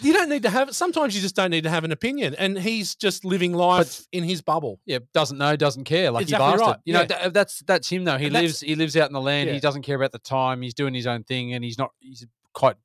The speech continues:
Speaker 2: detached from
Speaker 1: Yeah.
Speaker 2: city life and,
Speaker 1: For
Speaker 2: you know,
Speaker 1: sure.
Speaker 2: and, and, and issues and things like that. He's
Speaker 1: For
Speaker 2: just,
Speaker 1: sure.
Speaker 2: just running his own race.
Speaker 1: Yeah.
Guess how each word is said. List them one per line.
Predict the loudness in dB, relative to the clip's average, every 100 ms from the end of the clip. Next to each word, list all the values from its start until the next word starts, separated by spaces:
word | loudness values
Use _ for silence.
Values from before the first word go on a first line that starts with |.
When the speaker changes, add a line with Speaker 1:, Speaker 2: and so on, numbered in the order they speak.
| _
Speaker 2:
detached | -12 -6 -6 -6 -8
from | -6 -6 -10 _ _ _ _ -2
Speaker 1:
Yeah. | 0 0 _ _ _ _ _
Speaker 2:
city | -10 -6 -6
life | -2 0 0
and, | -2
Speaker 1:
For | -2
Speaker 2:
you | 0 2
know, |
Speaker 1:
sure. | 0
Speaker 2:
and, | -4 -8
and, | -10 -10 -14
and | -14 -14 -14 -10
issues | -6 -6
and | -8
things | -10 -8
like | -2
that. | -2
He's | -2
Speaker 1:
For | -6
Speaker 2:
just, | -6
Speaker 1:
sure. | -8 -12
Speaker 2:
just | -10 -2
running | 0 0
his | -4
own | -4
race. | -4 -4 -6
Speaker 1:
Yeah. | -16